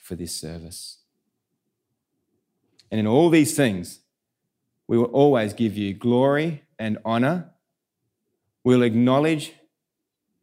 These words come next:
your work. We will boast in you and not in ourselves. And we'll stand on the promises that you are at work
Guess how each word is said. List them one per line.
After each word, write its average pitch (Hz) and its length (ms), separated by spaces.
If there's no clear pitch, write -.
your 113 240
work. 139 480
We 123 120
will 110 140
boast 127 720
in 113 240
you 156 440
and 104 160
not 127 160
in 156 120
ourselves. 107 760
And 113 140
we'll 117 100
stand 151 440
on 151 120
the 139 80
promises 113 800
that - 200
you 123 120
are 101 100
at 65 80
work 127 460